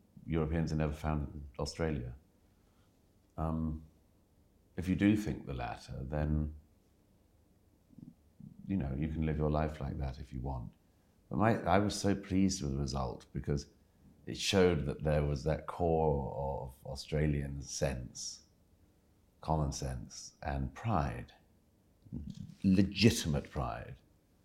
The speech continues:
that the nation was a force for good, is a force for good in the world, that Australia has been a force for good in the world,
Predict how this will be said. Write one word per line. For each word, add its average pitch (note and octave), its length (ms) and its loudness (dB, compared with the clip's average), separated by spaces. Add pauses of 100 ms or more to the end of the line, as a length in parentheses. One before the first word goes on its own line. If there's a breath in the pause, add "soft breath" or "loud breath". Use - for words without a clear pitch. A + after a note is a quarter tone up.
(320)
that - 80 -4
the - 60 2
nation F#2 380 4
was F2+ 100 -2
a G2+ 40 -2
force G#2 320 0
for - 100 -6
good, C#3+ 320 0 (220)
is B2+ 140 4
a G#2 60 2
force - 320 -6
for B1+ 100 -6
good - 180 -8
in B1+ 100 -8
the A1+ 80 -8
world, A1+ 220 -10 (580)
that F#2+ 100 4
Australia E2+ 460 6
has E2+ 140 4
been E2 160 2
a D#2+ 40 -2
force D#2 280 -2
for - 120 -12
good F#2+ 180 -2
in D#2 80 -2
the C#2 80 0
world, B1 220 -6